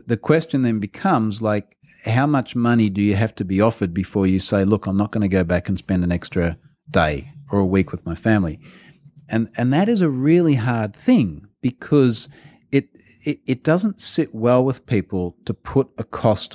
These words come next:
on time with loved ones. B-, but the reality of it is, is, is that we all do this in one way or another. And when it's a, whether it's a sort of nine-to-five, five-day-a-week kind of thing,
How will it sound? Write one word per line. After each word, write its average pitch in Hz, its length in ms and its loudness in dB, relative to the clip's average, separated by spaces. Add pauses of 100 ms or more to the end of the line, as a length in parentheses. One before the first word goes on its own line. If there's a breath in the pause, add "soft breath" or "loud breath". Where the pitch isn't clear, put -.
on 95 560 0 (340)
time 107 380 0
with 92 180 -6
loved 156 220 2
ones. 73 360 -10 (500 soft breath)
B-, 107 140 -12
but 117 360 -2
the 139 100 2
reality 147 540 2
of 123 120 0
it 127 100 -2
is, 127 320 2
is, 107 380 -4
is 120 360 -2
that 131 100 2
we 123 180 0
all 226 140 0
do 190 300 2
this 92 280 -2
in 117 120 -2
one 131 180 0
way 113 160 -2
or 104 80 -2
another. 120 320 -2
And 95 120 -2
when 165 120 0
it's 185 220 -4
a, 131 240 -4
whether 156 180 0
it's 113 160 -8
a 107 60 -4
sort 123 240 0
of 107 80 2
nine-to-five, 113 800 2
five-day-a-week 104 720 0
kind 101 240 -2
of 92 80 -8
thing, 87 320 -2